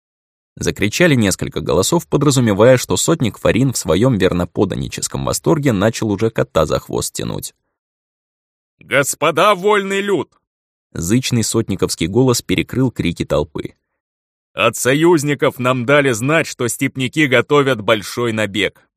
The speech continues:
Хотят прорвать границу городков и дойти до самой Быстрой. Штаб войска княжеского полагает, что вольным в одиночку не выстоять.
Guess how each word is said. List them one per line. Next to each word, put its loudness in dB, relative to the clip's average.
Хотят -4
прорвать 0
границу -2
городков -2
и -6
дойти -2
до 2
самой -2
Быстрой. -4
Штаб -2
войска 0
княжеского -2
полагает, 0
что -8
вольным -2
в -2
одиночку -4
не -4
выстоять. -6